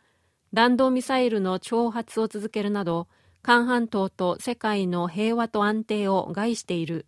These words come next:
と指摘しました。アメリカ国務省も現地時間の二十三日、ヨンビョンの実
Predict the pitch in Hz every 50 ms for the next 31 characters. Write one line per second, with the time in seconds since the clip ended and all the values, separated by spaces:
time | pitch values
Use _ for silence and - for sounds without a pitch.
0 | _ - - 190 170 - - 165 - - - - 165 165 147 143 - 151 143 135
1 | - _ _ _ _ _ _ _ _ _ _ _ _ - _ _ _ _ _ _
2 | _ _ _ _ _ _ _ _ - 214 233 269 302 294 294 - 285 277 - 277
3 | - 285 285 285 262 - 226 208 196 190 180 175 165 165 - - 190 220 240 247
4 | 240 262 233 247 - 226 208 190 190 185 190 214 214 - 202 190 180 - 220 208
5 | 196 185 170 - - - 170 160 160 - _ _ _ _ _ _ _ _ - -
6 | 262 254 254 254 233 226 214 208 196 190 180 185 185 175 - 190 185